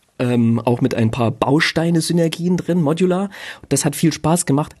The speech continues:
Aber ich muss sagen, ähm, ich hab ja, ähm, den Draft von Modern Horizons zwei oder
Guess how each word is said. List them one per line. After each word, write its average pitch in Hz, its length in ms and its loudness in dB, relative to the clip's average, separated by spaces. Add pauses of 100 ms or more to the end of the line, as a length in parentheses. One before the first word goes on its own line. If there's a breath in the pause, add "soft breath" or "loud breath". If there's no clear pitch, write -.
(160)
Aber 185 460 -2 (220 soft breath)
ich - 180 -4
muss 190 240 0
sagen, 202 360 -2 (420 loud breath)
ähm, 139 180 2
ich - 140 -4
hab 165 140 -2
ja, 160 200 2 (360 loud breath)
ähm, 127 640 2 (220)
den 120 140 2
Draft 139 260 0
von 131 140 2
Modern 131 360 0
Horizons 123 680 -2
zwei 123 480 -2
oder 131 180 0